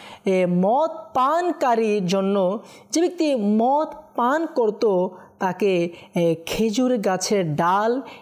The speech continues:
এবং জুতা দিয়ে তাকে প্রহার করত এবং সিদ্দিকে আকবর রাদিয়াল্লাহু তাআলা আনহু চল্লিশ চাবুক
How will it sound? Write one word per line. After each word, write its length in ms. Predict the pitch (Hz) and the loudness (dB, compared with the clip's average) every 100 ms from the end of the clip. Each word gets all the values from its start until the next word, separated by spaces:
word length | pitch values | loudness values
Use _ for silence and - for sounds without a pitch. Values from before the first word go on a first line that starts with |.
| - | -4
এবং 480 | 208 214 240 185 147 | 0 2 2 0 0
জুতা 420 | 190 269 311 330 | 0 -2 2 2
দিয়ে 500 | 269 254 233 277 - - - | 2 2 2 0 -8 -20 -8
তাকে 260 | 185 - - | -6 -4 -6
প্রহার 440 | - 175 156 139 | -4 -4 -2 -2
করত 420 | 156 147 - 90 202 - - | -2 -6 -4 -8 -8 -12 -4
এবং 280 | 170 165 156 | 0 0 0
সিদ্দিকে 640 | - 233 240 214 196 170 - - | -2 -2 -2 -2 -2 -2 -8 -8
আকবর 360 | 220 226 247 247 | -4 -2 0 0
রাদিয়াল্লাহু 460 | 220 226 208 233 | 2 0 0 0
তাআলা 400 | 254 226 208 208 | -2 -2 0 0
আনহু 340 | 196 202 214 190 - - - | 2 2 2 0 -6 -16 -4
চল্লিশ 640 | 285 294 302 339 339 - - | 0 2 2 0 -2 -8 -8
চাবুক 500 | - 190 196 254 | -4 -2 0 -2